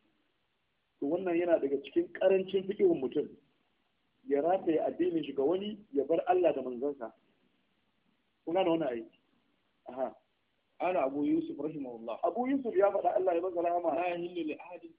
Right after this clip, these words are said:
Speaker 2: an yaqula maqalatu.
Speaker 1: Baya halatta ga wani ya faɗi maganar mu, ya ce yana bin mazhaban mu.
Speaker 2: Hatta ya'lama min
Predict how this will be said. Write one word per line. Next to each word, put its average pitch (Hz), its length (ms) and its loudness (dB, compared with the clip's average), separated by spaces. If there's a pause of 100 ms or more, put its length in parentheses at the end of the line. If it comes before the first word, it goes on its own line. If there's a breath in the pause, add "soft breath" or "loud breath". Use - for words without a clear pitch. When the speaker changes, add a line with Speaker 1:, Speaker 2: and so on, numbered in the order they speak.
Speaker 2:
an 285 120 -20
yaqula 330 360 -20
maqalatu. 143 480 -20 (380)
Speaker 1:
Baya 208 380 6
halatta 165 420 2
ga 139 80 0
wani 175 340 0 (260)
ya - 120 2
faɗi - 200 -2
maganar 170 340 6
mu, 139 80 -2
ya 139 80 2
ce 180 120 6
yana 180 240 10
bin 175 160 0
mazhaban 156 420 6
mu. 117 120 -10 (200)
Speaker 2:
Hatta - 260 -14
ya'lama 151 480 -6
min 127 160 -16